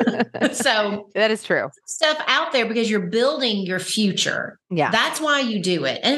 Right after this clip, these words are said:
Speaker 2: Yeah.
Speaker 1: eventually people do see it, but in the
Speaker 2: Yeah.
Speaker 1: beginning, it ain't near as deep as we make it.
Speaker 2: Yeah, that is, that is true. Yeah. And I think, s-, I think people get so stuck on to, like,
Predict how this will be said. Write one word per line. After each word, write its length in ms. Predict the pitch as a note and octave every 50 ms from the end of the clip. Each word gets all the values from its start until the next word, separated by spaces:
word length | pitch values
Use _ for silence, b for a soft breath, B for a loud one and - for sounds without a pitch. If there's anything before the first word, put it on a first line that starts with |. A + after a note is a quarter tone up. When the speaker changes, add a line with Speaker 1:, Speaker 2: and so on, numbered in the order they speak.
| C4+
Speaker 2:
Yeah. 60 | D4+
Speaker 1:
eventually 400 | F#4 D#4 C#4 - E4+ C#4 B3+ G#3+
people 280 | A#3+ A#3+ G3+ - F#3+ F3+
do 180 | D#3 E3 D#3 D3+
see 260 | D3+ - D#3+ C#3+ C#3+
it, 200 | D#3 F#3+ G#3 G#3
but 200 | G3+ G#3 F3+ - A#3
in 100 | C4+ C#4
the 60 | D4+ D#4+
Speaker 2:
Yeah. 120 | A#3 D#3+
Speaker 1:
beginning, 580 | C#3 F3+ G3 F#3+ G3 G#3+ A#3+ B3+ C#4 C#4+ C#4+ - _ _ _ _ -
it 100 | - G3+
ain't 220 | G#3+ A#3 B3 A3+ A3
near 340 | F#3+ G#3 A#3 C4+ C4+ A#3
as 140 | G3+ F3+ E3
deep 260 | D3 F#3+ F#3+ F#3 F#3
as 140 | D#3 C#3 - -
we 100 | D#3+ D3+
make 300 | C#3+ C3 B2 C#3+ D3 -
it. 220 | - - - - - _ _ _
Speaker 2:
Yeah, 340 | - F#3 E3+ D3+ C3+ B2+ C3+ - _ _ _ _ -
that 180 | G3+ F#3 F3+
is, 240 | E3+ E3+ D#3+ - - _ -
that 140 | G3+ A3+ A3+
is 120 | A3+ -
true. 220 | - B3 G3+ E3 D3+ B B B B B B
Yeah. 160 | C4+ C#4+ C4
And 100 | A#3 C4
I 40 | C4+
think, 200 | B3+ D#4+ F4+ F4
s-, 120 | D4+ - - -
I 100 | C4+ C4
think 200 | C4 F#4 G4+ E4 - - _ _ _ _
people 680 | - C4+ A#3+ - B3 A#3+ A#3 A3 G#3+ G3 D#3 - - _ _ _ _ _ _ _ _ _ _ _ _ - G3+
get 160 | - A3+ G#3
so 200 | - B3 C4 A#3+
stuck 320 | - - - A#3+ A#3 - -
on 220 | - G3+ F#3+ F#3+
to, 220 | F#3+ - - A#3 A3
like, 340 | G3 G#3 F#3+ F3+ F3 E3